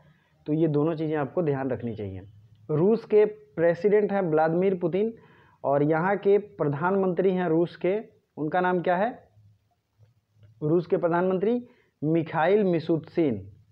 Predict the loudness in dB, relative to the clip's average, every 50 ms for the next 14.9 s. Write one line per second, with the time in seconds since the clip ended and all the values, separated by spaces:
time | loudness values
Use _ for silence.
0 | _ _ _ _ _ _ _ _ _ _ _ -6 -2 0 2 4 4 4 4 2
1 | 0 0 -2 -4 -2 -4 -4 -4 -4 -4 -4 -2 -2 -2 -2 -2 -4 -4 -4 -4
2 | -4 -4 -4 -2 -2 -4 -2 -2 -2 -2 -2 -4 -6 -12 -14 -20 -20 -20 -20 -20
3 | -20 _ _ _ _ _ _ -2 0 0 2 2 2 2 2 4 4 4 4 2
4 | 2 4 4 4 4 4 2 2 4 4 4 4 4 2 2 2 0 0 -2 -2
5 | -4 -4 -4 -6 -6 -2 0 2 4 4 4 4 2 2 2 2 0 0 -4 -2
6 | 0 0 0 2 0 0 0 0 0 0 -2 -2 2 2 2 2 2 0 0 2
7 | 2 2 0 -2 -6 -18 -20 _ _ _ _ _ _ -4 -2 0 0 -2 -4 -4
8 | -4 -4 -2 4 4 4 6 6 6 4 4 4 4 2 0 0 -8 -8 -6 -4
9 | 0 2 2 4 2 2 2 -2 -2 0 2 0 0 0 -2 -8 -18 -4 2 4
10 | 4 4 4 2 2 2 2 0 0 0 -2 0 0 0 0 2 2 2 0 2
11 | 2 2 2 2 2 2 0 0 -2 -14 -20 -20 -20 _ 0 2 2 2 4 4
12 | 4 4 4 4 2 2 2 0 0 -2 -2 -4 -6 -6 -4 -4 -4 -2 -2 0
13 | 0 0 0 2 0 2 2 2 2 2 2 2 4 4 4 4 4 4 2 2
14 | 2 2 2 2 2 0 -2 -4 -4 -8 -8 -8 -10 -12 -16 -20 -20